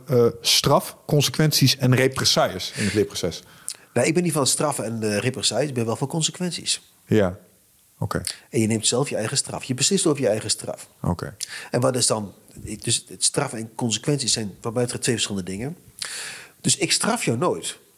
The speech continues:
Speaker 2: Maar ik accordeer wel jouw beslissing.
Speaker 1: Ja, ja.
Speaker 2: Dus stel in zo'n voorbeeld die we net hebben geduid voor de pauze. Eh, iemand maakt een opmerking die absoluut niet past.
Speaker 1: Ja,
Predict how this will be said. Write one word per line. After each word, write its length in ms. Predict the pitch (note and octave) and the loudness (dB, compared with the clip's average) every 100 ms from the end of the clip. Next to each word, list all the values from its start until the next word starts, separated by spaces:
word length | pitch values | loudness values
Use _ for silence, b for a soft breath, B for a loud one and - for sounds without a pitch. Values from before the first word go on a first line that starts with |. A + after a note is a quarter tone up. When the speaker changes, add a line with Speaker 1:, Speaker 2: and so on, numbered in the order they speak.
| _ _ _ _ _ - B B | _ _ _ _ _ -14 B B
Speaker 2:
Maar 260 | G#2+ - - - | -4 -2 -4 -2
ik 200 | D#3+ - | -2 0
accordeer 500 | C3 B2+ A2+ B2 A#2 | -2 -2 0 0 2
wel 560 | A#2 A#2+ D3+ F3 F3+ - _ _ - | 2 4 4 0 -8 -20 _ _ -10
jouw 260 | A2+ G#2+ | 0 0
beslissing. 420 | G#2 A2+ D3 A2 - - _ _ _ _ - | 2 0 0 0 -4 -16 _ _ _ _ -4
Speaker 1:
Ja, 220 | G2 G#2+ | 2 4
ja. 180 | A#2+ F2+ B B B | 4 2 B B B
Speaker 2:
Dus 140 | C3 | 2
stel 280 | - D#3 B2+ | 4 4 4
in 120 | B2+ | 2
zo'n 120 | A2+ | -2
voorbeeld 260 | A2 C3 A2+ | 0 0 2
die 80 | A2 | 0
we 60 | |
net 100 | A2 | 2
hebben 180 | A2+ G#2+ | 0 -2
geduid 280 | G#2 A2 G#2+ | -2 0 0
voor 160 | - A2 | 2 0
de 60 | |
pauze. 440 | G2+ A2+ A#2+ B2 E3 - - - - | 2 0 0 -2 -4 -8 -20 -20 -10
Eh, 220 | - A#2 | 0 0
iemand 380 | B2+ A2+ G2+ - - - - | 2 -2 -2 -8 -10 -14 -4
maakt 300 | A#2 B2+ B2+ | 0 0 -2
een 60 | |
opmerking 420 | - C3 A#2+ G#2 | -4 0 0 0
die 140 | G2+ - | -4 -2
absoluut 280 | A#2+ A2+ G2 | 0 -2 -4
niet 120 | F#2+ | -2
past. 320 | A2 E3 - | 0 0 0
Speaker 1:
Ja, 280 | A2+ A2+ G#2+ | 6 6 6